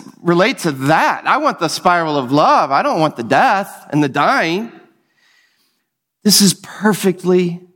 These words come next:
in step with the plan of God. The plan of God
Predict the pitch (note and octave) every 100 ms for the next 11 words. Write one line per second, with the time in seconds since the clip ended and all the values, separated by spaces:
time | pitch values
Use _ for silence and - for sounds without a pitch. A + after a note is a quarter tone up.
0 | _ F#3 F#3 - - F3 E3+ E3 - -
1 | D#3 E3 C#3 F3 E3 E3+ E3 C#3+ D#3+ D#3+
2 | E3+ E3+ F3+ - - _ _ _ _ _
3 | _ _ _ _ _ _ - - - F#3+
4 | G#3 G#3 G3+ F3+ D#3+ - F3+ F3+ E3 C3
5 | B2